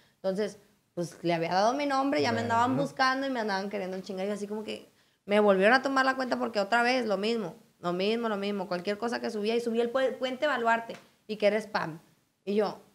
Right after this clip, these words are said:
Speaker 2: Verga.
Speaker 1: "Ah, cabrón", o sea, y muchas de que no, pues, a lo mejor se casó la, la que, no, que hasta mi propia familia, me atrevo a decirlo, inventó que estaba embarazada porque había aumentado de peso. Y yo así como de que, "¿Y si estoy embarazada, qué? ¿Ustedes no me lo van a mantener?".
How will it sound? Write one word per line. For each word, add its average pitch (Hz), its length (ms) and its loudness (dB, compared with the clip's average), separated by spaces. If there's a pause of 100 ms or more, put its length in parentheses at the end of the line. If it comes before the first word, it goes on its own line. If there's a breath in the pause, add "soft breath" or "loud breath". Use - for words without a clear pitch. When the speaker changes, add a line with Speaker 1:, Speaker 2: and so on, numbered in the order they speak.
(600)
Speaker 2:
Verga. 110 600 -10
Speaker 1:
"Ah, 165 80 -10
cabrón", 226 400 -4
o 233 60 -4
sea, 214 300 -2
y 208 40 2
muchas 233 340 -2
de 269 100 -4
que 240 120 -6
no, 254 200 -6
pues, 262 120 -4
a - 20 -2
lo 226 60 -6
mejor 208 180 -8
se 208 80 -8
casó 180 240 -8
la, 160 140 -4
la 151 160 -8
que, 233 400 -4 (340 loud breath)
no, 220 240 -2
que 185 280 -4 (180)
hasta 185 340 -6
mi 190 180 0
propia 190 480 2
familia, 208 600 2
me 196 100 -2
atrevo 208 340 4
a 202 40 8
decirlo, 196 720 2 (800)
inventó 214 580 2
que 233 60 -4
estaba 226 200 2
embarazada 220 440 2
porque 214 200 -4
había 180 140 2
aumentado 208 360 2
de 208 120 4
peso. 226 440 -4 (800)
Y 196 80 -2
yo 202 80 2
así 196 160 -4
como 214 180 -4
de 220 100 -2
que, 220 80 -4
"¿Y 233 140 -4
si 233 100 -6
estoy 254 200 0
embarazada, 277 640 -2
qué? 302 240 -2
¿Ustedes 285 240 -4
no 277 60 -4
me 269 80 -4
lo 247 80 0
van 233 100 0
a 226 40 0
mantener?". 208 460 -2